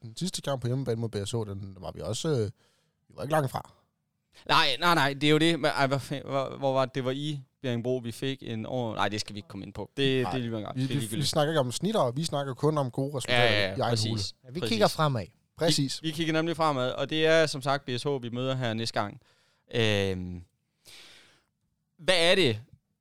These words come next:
Speaker 2: K F, de skal... Øh, man kan sige, vi spiller en god kamp mod Sønderjyske, øh, og bliver måske også sådan revet lidt med af oplevelsen der, eller af stemningen, at, at, øh, okay, man får en mand, øh, sendt ud, og så, øh,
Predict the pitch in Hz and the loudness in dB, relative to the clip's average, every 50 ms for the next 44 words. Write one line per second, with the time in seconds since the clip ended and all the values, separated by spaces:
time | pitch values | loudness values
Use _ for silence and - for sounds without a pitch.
0 | _ - 156 147 139 131 143 160 - - - - 156 156 - - - 160 127 113 | _ 0 2 4 6 6 4 2 0 -4 -10 -8 -6 -6 -4 -2 0 0 2 2
1 | 107 104 101 101 101 98 101 101 98 101 101 101 104 104 95 101 90 - - 87 | 2 0 0 0 0 0 0 0 -2 -2 -2 -4 -4 -6 -8 -12 -14 -18 -20 -20
2 | _ _ _ _ _ _ _ _ _ _ _ _ _ _ _ _ _ _ _ 165 | _ _ _ _ _ _ _ _ _ _ _ _ _ _ _ _ _ _ _ -2
3 | 180 160 151 147 165 160 160 - 202 196 196 185 170 180 160 - 165 151 147 156 | -2 0 0 0 0 -2 0 2 2 2 4 4 2 0 0 0 0 0 2 0
4 | 147 - 147 147 151 131 110 - - 117 - _ _ _ _ _ - 131 120 113 | 0 2 2 2 2 0 -2 -4 -8 -12 -14 _ _ _ _ _ -2 0 2 4
5 | 110 110 107 104 - - - 131 120 127 147 139 135 135 127 - - 151 165 165 | 4 2 2 0 -2 -2 -2 -4 -2 0 0 0 2 0 -2 0 2 2 2 2
6 | - - 170 160 151 - 143 135 131 131 143 170 - - 143 139 147 147 147 - | 0 -2 -4 -4 -2 0 2 2 2 2 2 0 -2 0 0 0 0 -2 -6 -4
7 | - 120 110 104 101 98 98 98 98 98 101 101 - _ _ _ _ _ _ _ | -2 0 0 2 2 0 0 0 0 -2 -4 -6 -10 _ _ _ _ _ _ _
8 | _ _ _ 160 147 143 139 123 110 - - 120 123 117 104 98 101 104 104 - | _ _ _ 0 0 2 2 -2 -4 -4 -4 -2 -2 -2 0 0 0 -2 -2 0
9 | - 120 120 139 139 123 110 98 87 - 104 104 - - - - - 113 110 92 | 0 2 2 2 2 0 -2 -4 -4 -4 -6 -6 -6 -8 -12 -10 -8 -8 -8 -6
10 | - - - - - - - - - - - - - 123 113 - 120 110 110 113 | -6 -10 -10 -10 -14 -18 -18 -18 -18 -18 -12 -6 -6 -6 -2 -2 -2 0 0 -2
11 | 113 - 127 120 117 123 131 131 123 110 117 110 107 101 101 101 101 - - 123 | -2 -2 -2 0 0 0 0 -2 -2 -2 -2 -2 0 0 -2 -2 -2 -2 -2 -2
12 | 113 113 147 156 151 151 98 117 113 - 143 135 123 120 120 113 110 107 101 101 | -2 0 0 0 0 0 0 -2 -2 0 2 4 6 6 6 6 6 4 4 4
13 | 101 98 98 98 | 4 4 2 0